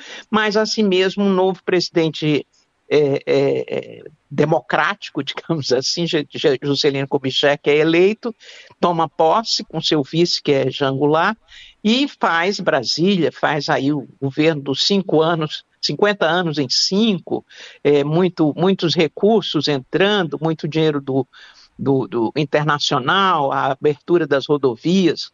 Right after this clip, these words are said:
com o fim das ferrovias, infelizmente, mas esse, esse, essas forças militares que tinham sido construídas e se fortaleci-, vinham se fortalecendo desde o tenentismo dos anos vinte, passando pela, pelo governo,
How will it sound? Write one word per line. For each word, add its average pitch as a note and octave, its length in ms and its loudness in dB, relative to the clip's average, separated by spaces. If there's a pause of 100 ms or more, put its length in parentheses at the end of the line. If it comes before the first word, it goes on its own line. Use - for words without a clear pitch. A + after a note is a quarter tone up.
(180)
com C3+ 160 0
o A#2+ 60 -4
fim - 240 -4
das A#2+ 240 0
ferrovias, C3+ 760 0
infelizmente, D#3+ 840 -4 (500)
mas F3+ 540 2
esse, F3+ 720 2
esse, D3+ 880 2
essas C#3 360 0
forças F#3+ 500 0
militares D3 680 -2
que C#3 120 -8
tinham D3 180 -4
sido C#3+ 320 -2 (420)
construídas G#3+ 1040 0
e D#3 160 0
se - 220 -2
fortaleci-, D#3+ 800 0
vinham E3+ 180 0
se - 180 -4
fortalecendo D3 680 0
desde E3+ 240 2
o D#3+ 60 -2
tenentismo D3 760 -2
dos B2+ 180 -6
anos B2+ 260 -2
vinte, D#3 360 0 (420)
passando F3 580 -2
pela, D3 440 0
pelo C#3+ 340 -2
governo, C#3 680 0